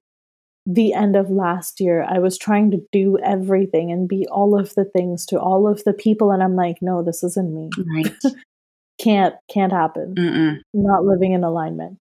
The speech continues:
Speaker 1: Can't do this.
Speaker 2: And you'll pay the price.
Speaker 1: Oh, yeah,
Speaker 2: And
Speaker 1: I
Speaker 2: that's
Speaker 1: did.
Speaker 2: not
Speaker 1: I paid the price, and it's not good.
Speaker 2: Right.
Speaker 1: Right? Like, burnout's real. Um,
Speaker 2: It is.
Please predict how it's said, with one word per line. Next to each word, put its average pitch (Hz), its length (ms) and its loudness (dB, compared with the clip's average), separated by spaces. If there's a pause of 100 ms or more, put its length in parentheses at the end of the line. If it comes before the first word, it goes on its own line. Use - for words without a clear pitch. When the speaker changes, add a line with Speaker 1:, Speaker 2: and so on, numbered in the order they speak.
Speaker 1:
Can't 180 260 -2
do 170 120 -2
this. - 400 -8
Speaker 2:
And 185 160 2
you'll 185 220 2
pay 180 240 -2
the 160 100 -8
price. - 540 -4 (800)
Speaker 1:
Oh, 294 120 6
yeah, 262 180 4
Speaker 2:
And 180 80 2
Speaker 1:
I 208 60 4
Speaker 2:
that's 190 160 2
Speaker 1:
did. 143 60 2
Speaker 2:
not 151 180 2 (220)
Speaker 1:
I 240 120 4
paid 262 260 2
the 185 80 0
price, 170 560 -4
and 190 180 0
it's 185 320 -4
not 185 240 0
good. 139 280 -8 (180)
Speaker 2:
Right. 208 240 -8 (200)
Speaker 1:
Right? 202 280 2
Like, 202 240 -2
burnout's 196 540 0
real. 185 500 -2 (160)
Um, 165 340 -6
Speaker 2:
It 165 40 -2 (160)
is. - 320 -10